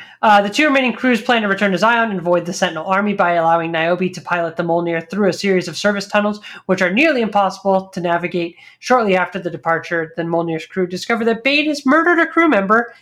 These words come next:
and is hidden aboard the Logos. However, they're unable to double back in order to warn Trinity and Neo. And cell phones don't exist in this world. Um, uh, before the Logos can depart, Bane ambushes Trinity and takes her hostage. Neo fights Bane,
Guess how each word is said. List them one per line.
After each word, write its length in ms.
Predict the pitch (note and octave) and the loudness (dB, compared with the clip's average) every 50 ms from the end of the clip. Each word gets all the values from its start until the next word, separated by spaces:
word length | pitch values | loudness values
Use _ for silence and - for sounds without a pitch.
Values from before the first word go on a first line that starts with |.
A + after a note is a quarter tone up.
| _ - | _ -4
and 100 | A#3+ A#3+ | -2 -2
is 120 | A#3+ - | 0 0
hidden 180 | C4+ C4+ B3 B3 | -2 -2 0 0
aboard 240 | A#3 A#3+ B3+ B3 B3 | 2 2 2 2 2
the 80 | B3+ | 0
Logos. 460 | B3 B3+ C4+ C#4 C4+ D#3+ D#3 D3+ - | 2 2 2 2 2 -2 -4 -4 -2
However, 280 | - G3+ G#3 G3+ G3 G3+ | 0 0 0 0 0 0
they're 200 | F#3+ G3+ G3+ G3+ | 0 2 2 2
unable 240 | G3+ G3 F#3 F#3+ F3 | 2 0 -2 -2 -2
to 80 | E3+ | 0
double 240 | D#3+ F3+ F3 E3+ E3+ | 0 0 2 0 0
back 260 | F3 E3+ D#3+ D#3+ - | 0 -2 -2 -2 -4
in 60 | E3+ E3+ | -6 -6
order 140 | G#3 D3+ | -6 -6
to 60 | D#3 D#3 | -6 -6
warn 280 | D3 D#3+ D#3 D#3 - | -4 -4 -4 -4 -4
Trinity 380 | - - F3 E3 D#3 D#3+ D#3+ D#3+ | -6 -6 -6 -6 -6 -4 -6 -6
and 100 | D#3 D#3+ | -6 -6
Neo. 260 | D#3+ D#3+ E3 E3 D#3+ _ _ _ - | -6 -6 -6 -6 -8 _ _ _ -4
And 120 | A3+ A3+ A3 | -2 -2 0
cell 180 | A3 B3+ A#3+ | 2 2 2
phones 260 | A#3+ - G3 F3 D#3+ D3+ | 2 0 -2 -2 -2 -2
don't 160 | E3 D#3+ D#3+ | -2 -2 -2
exist 320 | D#3+ D#3+ - D#3+ D#3+ - | -2 -4 -6 -8 -8 -8
in 80 | E3 E3 | -8 -8
this 140 | D#3+ D#3 - | -8 -8 -6
world. 240 | F3+ F3 E3+ D#3+ _ _ _ _ _ - _ _ _ _ _ _ - | -6 -6 -6 -6 _ _ _ _ _ -20 _ _ _ _ _ _ -2
Um, 380 | F#3+ E3+ E3+ E3 D#3+ E3 D#3+ - _ _ _ _ _ _ _ _ _ _ _ _ _ _ _ | 0 0 2 0 -2 -4 -8 -14 _ _ _ _ _ _ _ _ _ _ _ _ _ _ _
uh, 180 | A3+ A3+ G3+ G3 | 2 2 4 4
before 300 | F#3 A3 G#3+ A#3 C#4+ C#4+ | 2 0 0 2 2 4
the 60 | C#4 C4 | 4 4
Logos 360 | B3 A#3+ A#3+ A#3+ A#3+ A#3 - | 4 4 4 4 2 0 0
can 140 | - B3+ A3+ | 0 0 0
depart, 420 | A3+ A3 - A3 G#3+ G#3 G3+ G#3 | 0 2 2 2 2 2 0 0
Bane 220 | - G#3 G3+ G3+ G3+ | 0 0 2 2 4
ambushes 440 | F#3+ F#3+ F#3+ F#3+ G3+ G3+ - F#3+ F#3 | 2 2 2 2 0 0 0 -4 -4
Trinity 420 | - - F#3+ F#3 F3+ F3+ F#3 F#3 | -2 -2 -2 0 0 0 2 0
and 120 | E3+ D#3 | 0 0
takes 180 | - F3+ E3+ - | 0 -2 0 0
her 80 | G#3 F#3+ | 0 0
hostage. 540 | F3 D#3+ D3+ D3+ - F3 D#3+ D#3 - - | 2 0 -2 -2 -2 -4 -6 -6 -6 -4
Neo 240 | - F#3 G3 G3 F#3+ | 0 2 2 2 2
fights 280 | F#3+ - F#3+ F#3+ F#3 F#3+ | 2 0 0 -2 -2 -4
Bane, 400 | - E3 D#3+ D#3+ D#3+ D#3+ D#3+ | -6 -4 -2 -2 -2 -4 -6